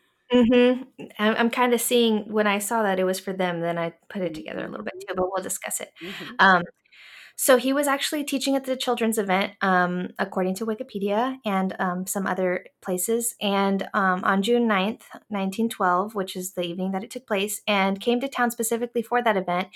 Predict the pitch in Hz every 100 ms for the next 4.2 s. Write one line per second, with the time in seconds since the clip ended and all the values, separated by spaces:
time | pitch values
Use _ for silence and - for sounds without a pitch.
0 | - - 214 226 247 240 254 285 294 254
1 | 247 233 233 - 214 214 208 - 208 202
2 | 202 226 247 240 220 202 202 208 208 202
3 | 208 214 196 190 185 185 185 185 185 190
4 | 214 -